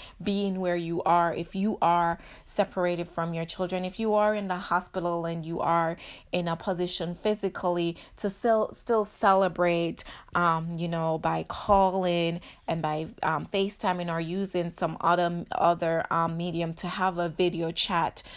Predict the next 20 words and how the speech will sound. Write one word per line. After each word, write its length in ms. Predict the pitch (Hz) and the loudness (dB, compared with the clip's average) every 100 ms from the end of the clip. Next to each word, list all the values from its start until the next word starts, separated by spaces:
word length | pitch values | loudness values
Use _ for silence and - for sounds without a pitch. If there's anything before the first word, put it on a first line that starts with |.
| - - | -20 -6
with 240 | 190 185 170 | -6 -4 -6
your 120 | 170 | -6
children, 520 | - 190 185 175 170 | -4 -4 -4 -4 -6
please 320 | - 196 196 | -6 -6 -6
do 200 | - 180 | -4 -6
so. 220 | 170 180 | -2 -2
But 180 | 165 160 | -2 -2
if 180 | 180 - | -4 -6
you're 180 | 190 185 | -6 -4
not 220 | 180 - | -6 -6
physically 680 | - 196 190 - 180 170 - | -4 -2 -2 -4 -4 -2 -2
able 360 | 180 180 180 175 | 0 0 0 -2
to 160 | - 175 | -2 -6
do 220 | 160 170 | -2 -2
it 100 | - - | -2 -2
right 260 | 160 156 | -2 -2
now 360 | 156 160 165 165 - - - - | -2 0 0 -2 -10 -20 -14 -4
and 160 | 175 165 | -2 -2
your 120 | 165 | -2
mind 480 | 165 175 175 180 | 0 2 2 -2